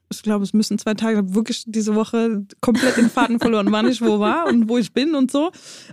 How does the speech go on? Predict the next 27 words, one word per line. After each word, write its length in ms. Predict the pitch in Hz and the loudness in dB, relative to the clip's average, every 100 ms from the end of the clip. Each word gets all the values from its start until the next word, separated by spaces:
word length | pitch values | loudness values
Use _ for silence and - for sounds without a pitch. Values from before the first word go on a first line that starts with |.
| - | 0
Aber, 440 | 220 226 226 214 - | 2 2 0 -2 -2
ähm, 260 | 220 226 | 0 2
genau, 160 | 247 320 | 2 2
und 100 | 240 | 2
hab 60 | |
ich 100 | 254 | -2
auch 100 | - | -2
irgendwie 220 | 339 254 247 | 0 2 2
dran 220 | 220 226 | 0 0
gedacht, 280 | 233 311 262 | 0 -2 0
an 80 | |
diese 160 | 226 202 | 0 0
Elite-Zeiten. 640 | 196 262 - 262 240 226 | 0 0 -2 -4 -4 -2
Das 160 | 220 202 | -2 -2
war 320 | 254 302 330 | -2 -2 -2
super 300 | 240 320 302 262 311 | -2 -2 -4 -2 0
cool, 160 | 330 440 - | 0 -2 -2
weil 100 | 220 | -2
es 120 | 208 | -2
wirklich 300 | 277 294 262 | -4 -4 -6
sehr 500 | 247 247 254 262 262 247 220 _ _ _ _ _ _ _ _ _ _ | -2 0 0 0 0 -2 -8 _ _ _ _ _ _ _ _ _ _
neu 400 | 196 208 262 330 | 4 6 4 0
war, 200 | 339 - | -4 -6
dass 120 | - | -4
ein 60 | 226 | -4
europäischer 760 | 175 185 - 269 311 311 269 | -4 -6 -4 -4 -2 -4 -6
Titel 400 | - 285 - 330 | -2 -4 -2 -4